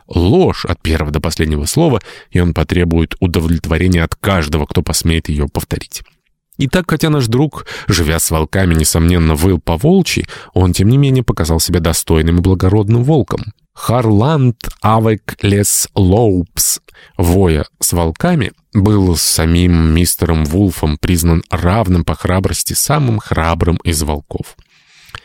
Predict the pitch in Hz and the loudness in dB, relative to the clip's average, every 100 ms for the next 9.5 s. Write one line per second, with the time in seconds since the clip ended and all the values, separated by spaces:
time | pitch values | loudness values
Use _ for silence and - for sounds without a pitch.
0 | - _ 104 92 95 90 92 - 85 80 | -20 _ -2 2 2 4 2 0 -2 0
1 | 87 78 - - - - 90 - 185 175 | 0 -2 -6 -14 -10 -4 -4 0 0 0
2 | 110 95 139 110 98 113 127 92 - 90 | -2 0 0 0 0 0 2 0 0 -2
3 | - 196 185 101 - 87 85 90 85 - | -2 0 0 0 -2 -4 -2 0 0 0
4 | - 82 78 92 - 95 85 85 85 85 | 0 0 0 -2 0 0 2 2 2 0
5 | - 92 82 76 85 - - 50 - - | -2 -2 -2 0 -4 -4 -8 -8 -12 -20
6 | - - - - 85 78 78 76 78 73 | -20 -20 -16 -4 0 2 2 0 0 0
7 | 76 73 71 87 - 87 - 85 80 82 | -2 -2 -2 -2 -2 -4 -2 0 0 0
8 | 92 87 - 85 - 82 82 - 87 80 | -2 -2 -2 -4 -2 -2 -2 0 -2 0
9 | 85 87 98 - 120 | 0 0 0 -2 -4